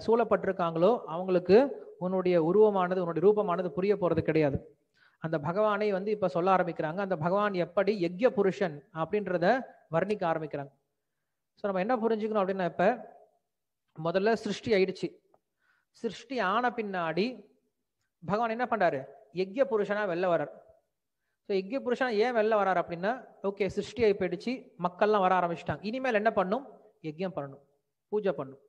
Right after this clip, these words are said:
இதே விஷயத்தை தான் கிருஷ்ணர் பகவத்கீதையில சொல்லி கொடுத்தார்,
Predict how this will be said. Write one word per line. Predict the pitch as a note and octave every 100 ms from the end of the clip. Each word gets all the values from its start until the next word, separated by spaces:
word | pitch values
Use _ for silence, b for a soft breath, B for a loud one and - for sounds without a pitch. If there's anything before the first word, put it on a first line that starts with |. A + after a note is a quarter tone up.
| _ _ _ _ _ _
இதே | E3 G#3+
விஷயத்தை | G#3+ G#3 F#3 F#3+
தான் | C4 - -
கிருஷ்ணர் | - F#3+ A3+ G3
பகவத்கீதையில | F3 F#3+ G3 F3 G3
சொல்லி | E3+
கொடுத்தார், | E3 D#3+ D3